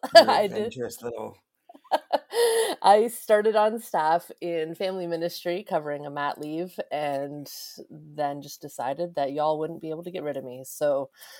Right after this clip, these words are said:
Speaker 1: uh, moved over into a communications role, uh, partway through that mat leave.
Speaker 2: And, uh, i-, in your world, you're talking about the commute. Um,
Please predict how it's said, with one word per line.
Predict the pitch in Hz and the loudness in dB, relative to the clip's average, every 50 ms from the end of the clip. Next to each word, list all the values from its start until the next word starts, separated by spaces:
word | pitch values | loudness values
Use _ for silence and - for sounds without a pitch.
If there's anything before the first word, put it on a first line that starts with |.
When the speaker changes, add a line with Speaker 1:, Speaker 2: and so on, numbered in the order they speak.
| - - - - _ _ - | -20 -20 -20 -20 _ _ -10
Speaker 1:
uh, | - 147 147 147 147 156 151 - - _ _ - | -8 -6 -4 -6 -6 -8 -14 -20 -20 _ _ -8
moved | 175 165 165 156 - - | -4 -4 -4 -4 -2 -2
over | 147 139 143 147 | -2 -2 0 -2
into | - 135 147 143 - 151 | -2 -2 -4 -6 -6 -6
a | 139 139 | -6 -6
communications | - 156 147 139 139 - - 139 131 - - 143 135 - - | -6 -8 -8 -8 -8 -8 -8 -10 -10 -10 -10 -12 -12 -6 -4
role, | 131 117 98 98 110 151 170 165 _ _ _ _ _ _ _ - | -4 -2 0 0 -2 -2 -4 -8 _ _ _ _ _ _ _ -20
uh, | 160 160 160 _ - | -18 -18 -16 _ -4
partway | 160 - - 147 143 | -4 -2 -2 -4 -6
through | - - 147 | -6 -6 -6
that | 139 139 151 - | -6 -6 -6 -8
mat | 156 196 - - | -10 -12 -10 -10
leave. | 90 110 120 - - - - _ _ _ _ _ _ _ _ _ _ _ _ _ _ _ _ _ _ - | -12 -12 -12 -14 -18 -20 -20 _ _ _ _ _ _ _ _ _ _ _ _ _ _ _ _ _ _ -10
Speaker 2:
And, | - 143 143 139 131 135 127 - 139 | -4 -2 -2 0 0 -4 -4 -2 0
uh, | 135 131 127 127 123 123 120 117 117 - - - 120 | 2 2 4 4 4 4 4 2 0 -2 -6 -8 -8
i-, | 123 120 - - | -8 -8 -6 -6
in | 117 110 110 | -6 -6 -4
your | 110 113 107 | -4 -4 -2
world, | 113 117 117 | -2 -2 -2
you're | 104 95 | -4 -6
talking | - 131 110 104 101 | -6 -6 -6 -6 -6
about | 110 113 107 - | -8 -8 -8 -8
the | - | -16
commute. | - - 110 104 104 110 120 120 120 - - - - - - - - | -14 -12 -12 -10 -6 -6 -6 -6 -6 -8 -12 -18 -18 -18 -20 -14 -8
Um, | 113 110 107 101 98 95 95 95 92 95 92 | -4 -4 -4 -4 -4 -6 -10 -12 -14 -14 -14